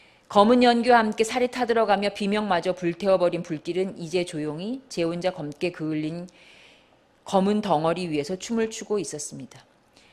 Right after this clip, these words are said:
일찍 학교에 등교를 한 학생들이 무리지어 구경을 하다 수업 종이 울리자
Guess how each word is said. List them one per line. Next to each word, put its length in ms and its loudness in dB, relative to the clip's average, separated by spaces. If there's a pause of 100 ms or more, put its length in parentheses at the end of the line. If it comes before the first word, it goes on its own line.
(160)
일찍 320 0
학교에 300 4
등교를 420 4
한 140 6
학생들이 420 -2
무리지어 420 0
구경을 440 -2
하다 200 -2
수업 320 -2
종이 280 -2
울리자 600 -4